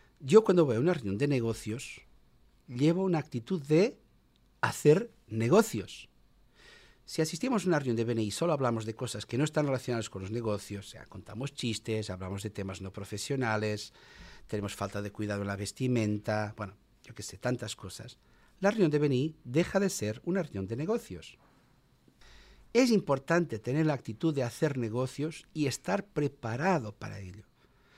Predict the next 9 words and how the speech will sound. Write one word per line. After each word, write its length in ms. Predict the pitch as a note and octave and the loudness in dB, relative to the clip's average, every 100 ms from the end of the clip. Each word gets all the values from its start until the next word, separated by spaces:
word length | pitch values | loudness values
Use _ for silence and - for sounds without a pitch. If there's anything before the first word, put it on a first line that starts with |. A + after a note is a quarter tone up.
| - - - _ - | -20 -20 -20 _ 2
Debemos 320 | C#3 G3 D#3+ | 4 6 6
mantener 560 | D#3 C#3 C3+ E3 G3 - | 4 4 4 6 4 2
la 180 | A#2 A2 | -4 0
máxima 580 | C3 F3 - E3 D3 | 4 4 2 0 0
profesionalidad, 840 | C#3 C3 - - A#2+ A2 G#2 G2+ - _ _ _ - | -2 -6 -6 -6 -6 -8 -8 -12 -18 _ _ _ -6
la 220 | B2 B2+ | -2 0
máxima 520 | B2 D#3 - D3+ C#3+ | 2 0 0 -2 -2
actitud 380 | C3 A#2 A2 D3 | -4 -10 -8 -8
positiva. 640 | - A#2+ A2+ - G#2 A2 | -8 -10 -10 -14 -16 -18